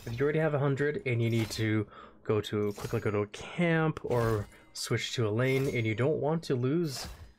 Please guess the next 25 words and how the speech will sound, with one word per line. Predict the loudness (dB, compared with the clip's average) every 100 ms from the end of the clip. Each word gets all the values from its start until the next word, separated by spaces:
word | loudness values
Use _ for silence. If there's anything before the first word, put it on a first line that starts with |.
| _ _ _ _ _ _ _ _
and | -2
you | 0
don't | 2 2
want | 2 0
to | -2
lose | 0 2 2 2 -2
the | 0 2 2
rage. | 2 2 2 0 -4 -8 -14 -18 -16 -14 -14 -14 -16 -14 -16 -16 -16 -6
What | -2
you | 0
can | 0 -2
do | 2 2 2 0 -4 -16 -20 -14 -4
is | 0 0 0
just | 0 -2 0
let | 0
it | 0
go | 0
down | 0 0 0
a |
little | 0 0 -2
bit. | -2 -2 -4 -20 -20 -20 -20 -20 -20 -20 _ _ _ _
And | -4 0 2 2 0 -2 -8 -18 -20 -20 -20 -18 -20 -20 -20 -20 _ _ _ _ _
just | -8 -4
hit | -2
it, | 0 -2